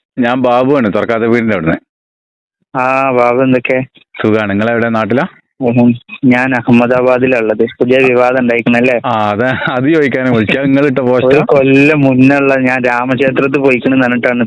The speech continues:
Speaker 2: പറഞ്ഞുണ്ടാക്കുന്നത്.
Speaker 1: അതുമായി നിങ്ങൾക്ക് എന്താ
Speaker 2: ആ,
Speaker 1: ബന്ധം?
Speaker 2: ആഫിയ കിഡ്സ് സ്കൂളില്ലേ, ഒരു ബന്ധമില്ല.
Speaker 1: ഒരു ബന്ധമില്ല.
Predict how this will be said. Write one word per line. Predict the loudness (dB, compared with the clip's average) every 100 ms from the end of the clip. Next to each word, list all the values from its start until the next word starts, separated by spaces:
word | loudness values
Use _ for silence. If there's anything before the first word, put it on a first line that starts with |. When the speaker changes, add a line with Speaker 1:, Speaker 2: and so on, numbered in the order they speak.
| -2
Speaker 2:
പറഞ്ഞുണ്ടാക്കുന്നത്. | -2 0 0 0 0 0 0 -6 -10 _ _ _ -10 -10 _ _ -6
Speaker 1:
അതുമായി | 0 2 2 0
നിങ്ങൾക്ക് | 0 0 0
എന്താ | 0
Speaker 2:
ആ, | 0
Speaker 1:
ബന്ധം? | 2 0 -2 -4 -12 _ _ _ _ _ _ -4
Speaker 2:
ആഫിയ | -2 -2 -2 0 0
കിഡ്സ് | -2 0
സ്കൂളില്ലേ, | 0 2 2 2
ഒരു | 2 2 2
ബന്ധമില്ല. | 2 2 2 2 2 0 -4 -18 -20 _ _ -4
Speaker 1:
ഒരു | -2
ബന്ധമില്ല. | 0 0 0 2 0 -2 -6